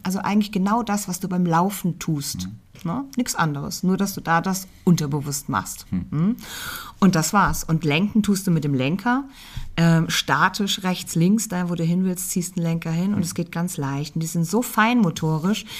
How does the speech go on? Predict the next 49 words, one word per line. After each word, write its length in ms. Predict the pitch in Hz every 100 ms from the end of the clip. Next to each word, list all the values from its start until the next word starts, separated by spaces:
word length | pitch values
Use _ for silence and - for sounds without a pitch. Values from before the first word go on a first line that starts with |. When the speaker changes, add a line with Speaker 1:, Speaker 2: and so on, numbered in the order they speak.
| -
Speaker 1:
Es 80 | -
gibt 160 | 185 202
ja 80 | 170
auch 20 |
so 100 | 175
Nachbauten. 880 | 151 135 196 - 196 214 220 247 277
Speaker 2:
Mhm. 100 | -
Speaker 1:
Ne? 220 | 202 214 254 - - -
Die 60 | 165
sind 240 | 175 190
aber 180 | 170 170
nicht 180 | 170 -
so 460 | 202 185 185 180 - - - - -
gut 280 | 226 - -
wie, 180 | 170 165
Speaker 2:
Ja. 160 | 156 160
Speaker 1:
wie 160 | 165
Segway. 380 | 151 151 143 147
Also 260 | - 170 165
nichts 520 | 165 180 240 - -
kann 340 | - 202 202 208 -
der 160 | 185 170
Firma 340 | 170 202 202
Segway 380 | 196 185 185 185
nachkommen. 720 | 180 165 202 - - 156 180 208
Speaker 2:
Mhm. 180 | 110 101 - -
Speaker 1:
Die 60 | 165
sind 160 | 185
dann 160 | 180 175
ein 120 | 160
bisschen 280 | 160 - 180
abgehakt 960 | 190 - 170 165 175 170 170 175 -
oder, 380 | - 151 147 147 147 - - -
weiß 140 | 147 156
ich 60 |
nicht, 220 | 160 156 -
schalten 280 | 165 170 170
sich 160 | 160
mitten 280 | 170 180 175
im, 340 | 156 156 151 151
im, 400 | 160 151 151 151
äh, 460 | - 143 143 143
Getümmel 420 | 156 170 190 185 180
auch 180 | 143
mal 180 | 160 135 -
aus 400 | 190 214 214 -
Speaker 2:
<laughs> 60 |
Speaker 1:
oder 280 | 190 185 180
so. 360 | 180 180 185